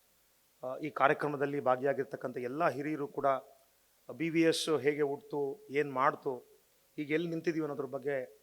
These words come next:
ಆ, ಭಾಳಷ್ಟು ವಿಷಯಗಳನ್ನ ಹೇಳಿದ್ದಾರೆ. ಹಾಗಾಗಿ, ಆ, ಈ ಬಿ ವಿ ಎಸ್ ಅನ್ನೋಂಥದ್ದು ಒಂದು ದೊಡ್ಡ ಚಳುವಳಿ,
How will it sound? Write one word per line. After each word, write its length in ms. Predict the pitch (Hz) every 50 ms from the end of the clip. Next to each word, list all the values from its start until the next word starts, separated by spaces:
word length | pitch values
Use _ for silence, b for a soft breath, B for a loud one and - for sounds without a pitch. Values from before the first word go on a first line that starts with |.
| _ -
ಆ, 140 | 123 123 117
ಭಾಳಷ್ಟು 400 | 117 127 131 143 139 - - 143
ವಿಷಯಗಳನ್ನ 360 | 127 - 135 131 127 123 127
ಹೇಳಿದ್ದಾರೆ. 380 | 117 117 123 127 113 110 110 117 - _ _ _ _ _ _ _ _ _ _ _ _ _ -
ಹಾಗಾಗಿ, 520 | 151 147 170 170 165 175 175 165 165 - - - - _ _ _ _ _ _ _ _ -
ಆ, 240 | 160 156 156 160 - -
ಈ 60 | 170
ಬಿ 140 | 139 165 196
ವಿ 100 | 202 220
ಎಸ್ 160 | 208 - -
ಅನ್ನೋಂಥದ್ದು 400 | 190 180 185 180 175 180 165 190
ಒಂದು 460 | 180 175 170 175 170 165 170 - - - - -
ದೊಡ್ಡ 160 | 156 165 160
ಚಳುವಳಿ, 440 | 156 - - 180 190 196 190 156